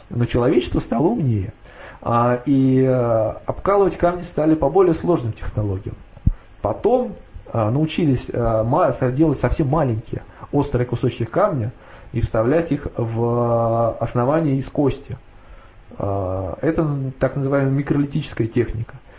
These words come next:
Уже можно было делать серп из такой штуки. То есть берешь кость, вставляешь в нее маленькие к-, кре-, кремешки острые, и можно сжинать, например, э, дикую какую-, дикую какую-нибудь пшеницу и кушать ее. Дошли до того, что можно выплавлять медь.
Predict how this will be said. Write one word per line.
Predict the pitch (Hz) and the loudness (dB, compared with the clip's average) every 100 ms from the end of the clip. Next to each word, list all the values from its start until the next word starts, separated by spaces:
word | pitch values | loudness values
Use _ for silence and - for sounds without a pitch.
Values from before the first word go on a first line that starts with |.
| - - | -18 -8
Уже | 110 151 160 | 0 0 2
можно | 139 156 139 | 0 0 2
было | 139 | 0
делать | 135 151 135 | 2 0 -2
серп | - 156 135 - - - - - - | 0 2 2 0 0 -2 -20 -20 -18
из | 120 | -8
такой | 110 117 117 | -6 -2 -2
штуки. | - 113 98 | -2 -4 -4
То | 95 | -4
есть | 101 | -4
берешь | 107 117 113 | 0 -2 0
кость, | - 202 - | 0 0 0
вставляешь | 117 120 113 | -2 0 0
в | - | -2
нее | 107 | -2
маленькие | 117 110 - 104 | -2 -4 -6 -8
к-, | - - 117 | -8 -8 -8
кре-, | 113 123 139 | -4 -2 -2
кремешки | 139 127 131 - 294 | -2 -2 -2 -2 0
острые, | 151 110 101 - - - - - | 0 -2 -6 -8 -12 -18 -16 -2
и | 123 | 0
можно | 160 156 143 139 120 | 2 0 0 0 0
сжинать, | 123 123 127 156 | 0 2 2 0
например, | 143 131 117 120 127 - - - | 0 0 0 0 -2 -6 -20 -12
э, | - 107 110 | -4 -2 0
дикую | 117 143 139 131 | 0 -2 0 0
какую-, | 117 - 113 | 0 0 -2
дикую | 120 - 135 | -2 0 0
какую-нибудь | 127 - 117 117 | -2 -2 -2 -2
пшеницу | - 147 135 113 - 127 | -2 0 0 0 2 0
и | |
кушать | - 131 - - | 0 2 2 2
ее. | - 82 - - - - - | -4 -4 -6 -18 -20 -18 -6
Дошли | 120 117 185 | -4 -2 -4
до | 202 | -4
того, | - 131 151 190 | 0 2 2 -2
что | - 143 - | -2 -2 -2
можно | 120 123 156 160 | -2 0 0 0
выплавлять | 147 143 135 143 160 135 | 0 2 2 4 2 2
медь. | 127 117 - | 0 0 -4